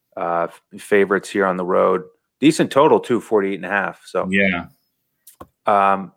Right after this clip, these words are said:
Speaker 1: all right, I'm gonna pay down a little bit here. I, I do like Henry, but, uh, I'll mention Nick Chubb for my first option here. Cleveland, of course, matching up against the Chargers.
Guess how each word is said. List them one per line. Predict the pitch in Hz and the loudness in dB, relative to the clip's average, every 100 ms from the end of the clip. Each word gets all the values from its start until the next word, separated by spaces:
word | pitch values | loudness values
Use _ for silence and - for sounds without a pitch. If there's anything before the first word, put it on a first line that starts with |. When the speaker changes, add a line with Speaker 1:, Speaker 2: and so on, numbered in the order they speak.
| - | 2
Speaker 1:
all | 185 | 4
right, | 165 156 - | 4 2 0
I'm | 147 | 0
gonna | 202 196 | 2 0
pay | - - 160 156 | -2 -10 -4 -4
down | 107 117 127 147 | 0 2 4 2
a | |
little | 110 98 | -2 -6
bit | 82 82 | -8 -12
here. | 101 90 95 | -6 -2 0
I, | 117 101 | 2 2
I | 120 | 2
do | 147 | 2
like | 143 104 | 2 2
Henry, | 110 92 101 | -4 -6 -8
but, | 113 104 104 - _ _ _ _ _ - | -2 0 0 -4 _ _ _ _ _ -2
uh, | 95 95 95 90 - | 2 4 2 0 0
I'll | 127 | 0
mention | 135 127 - 101 | 0 -2 -4 -6
Nick | 107 113 - | -4 -6 -6
Chubb | - 127 127 95 101 _ _ _ _ | -4 2 4 2 -4 _ _ _ _
for | 107 | -8
my | 98 104 | -2 -4
first | - 107 - | 0 -2 0
option | 90 87 - 85 | 0 0 -4 -12
here. | 90 90 98 _ _ _ _ _ _ _ | -6 -6 -6 _ _ _ _ _ _ _
Cleveland, | - 113 107 101 | -2 0 0 -4
of | 90 | -6
course, | - - 107 - | -4 2 2 2
matching | 101 98 - 101 | 0 0 0 -4
up | 98 98 | -2 -4
against | 90 98 92 - | -2 -2 -2 -12
the | 87 | -12
Chargers. | - 113 117 101 92 92 - | -2 2 2 2 -2 -2 -8